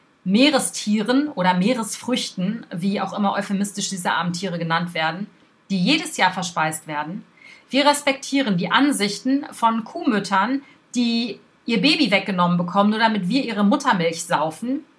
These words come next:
Wir respektieren die Ansichten von Legehennen, die keinen Bock haben, nach einem Jahr geschlachtet zu werden und sich davor körperlich hardcore verausgabt zu haben, nur damit wir ihre Eier fressen. Sorry, ich bin mal wieder mega emotional.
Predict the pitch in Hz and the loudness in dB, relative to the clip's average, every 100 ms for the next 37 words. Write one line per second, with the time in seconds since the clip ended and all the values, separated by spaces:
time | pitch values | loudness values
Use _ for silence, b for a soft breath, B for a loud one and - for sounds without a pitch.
0 | _ _ _ _ _ - 190 247 262 - | _ _ _ _ _ -2 0 2 2 0
1 | 214 - 254 262 208 208 202 214 208 - | -4 -2 0 2 2 2 2 2 -2 -6
2 | 180 202 185 262 196 165 170 202 - B | -6 -4 -2 0 0 0 0 -2 -6 B
3 | - 180 247 269 208 247 - 156 180 180 | -14 -2 0 2 2 2 4 2 2 -2
4 | - 233 226 196 175 233 226 220 - 190 | 2 2 2 0 0 0 0 -2 -8 -6
5 | 175 185 190 190 185 175 208 202 - 226 | 2 4 4 -2 -6 -4 2 2 2 0
6 | 185 214 208 185 175 - _ _ 185 262 | 2 2 2 2 0 -12 _ _ 4 4
7 | - 214 - 202 220 - 175 - 180 175 | 4 2 4 2 0 0 0 0 0 2
8 | 175 196 202 175 180 262 220 196 - 185 | 2 2 2 0 -4 -4 -4 -2 0 0
9 | 175 175 - 170 190 240 - b b b | 0 -4 -6 -6 -6 -10 -12 b b b
10 | b _ _ _ - 190 185 269 320 - | b _ _ _ -6 -4 -2 -2 -6 -14
11 | _ _ _ _ - - 208 190 175 175 | _ _ _ _ -12 -4 -2 -2 0 0
12 | 202 277 208 175 170 - 160 147 160 | 2 2 0 0 -4 -4 -2 0 0